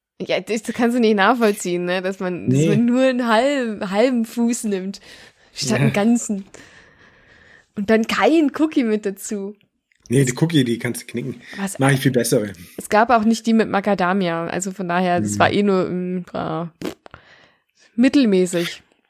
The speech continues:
Speaker 1: sag ich
Speaker 2: Heute
Speaker 1: mal.
Speaker 2: haben wir eine ziemlich ka-, kapitalistische Dings auch hier,
Speaker 1: Findest
Speaker 2: äh,
Speaker 1: du?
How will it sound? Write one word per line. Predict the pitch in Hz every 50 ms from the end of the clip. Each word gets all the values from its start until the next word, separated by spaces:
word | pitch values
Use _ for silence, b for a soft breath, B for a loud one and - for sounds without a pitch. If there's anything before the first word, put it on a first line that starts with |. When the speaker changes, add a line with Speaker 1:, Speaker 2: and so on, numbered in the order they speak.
| _ _ _ _ _ _ _
Speaker 1:
sag | - 185 180 175
ich | 180 180
Speaker 2:
Heute | - 165
Speaker 1:
mal. | 156
Speaker 2:
haben | 196 208 202
wir | 196 180
eine | 147
ziemlich | - - 214 226 190 -
ka-, | - 175 175 175 156
kapitalistische | - 175 170 190 160 165 160 170 190 185 - 208 - - 180 156 151 - _ _ _ _ _ _ _ _ _ _ _ _ _ _ _ _ _ _ _ _ _ _ _ _ _ _ _ _ _ -
Dings | - 123 117 - -
auch | 120 110 107 -
hier, | 110 107 101 101 98 -
Speaker 1:
Findest | - - - 285 381 - -
Speaker 2:
äh, | -
Speaker 1:
du? | 180 180 196 196